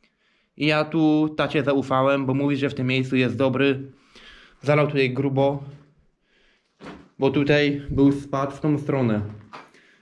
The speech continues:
I tam po prostu zalał więcej, a tutaj było mniej. I tak sobie odetniemy. Tutaj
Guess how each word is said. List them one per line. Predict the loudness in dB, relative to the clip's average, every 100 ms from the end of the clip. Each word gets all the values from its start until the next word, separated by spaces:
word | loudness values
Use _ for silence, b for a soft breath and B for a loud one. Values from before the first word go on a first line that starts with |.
| -8
I | -2
tam | 0
po | 0
prostu | 2 0 2 0
zalał | 0 0 2 2
więcej, | 0 0 -2 -2
a |
tutaj | -4 -2 -2
było | 0 0
mniej. | 0 0 -2 -4 -8 -18 _ _ _ _ _ -20 -20 _ -20 _ _ _ _ _ _ _ _ B B -18 -20 _
I | -2
tak | -2 0
sobie | 0 2
odetniemy. | 0 0 -2 0 0 0 -2 -10 -14 -14 -16 -10
Tutaj | 0 0 2 0 -2 -4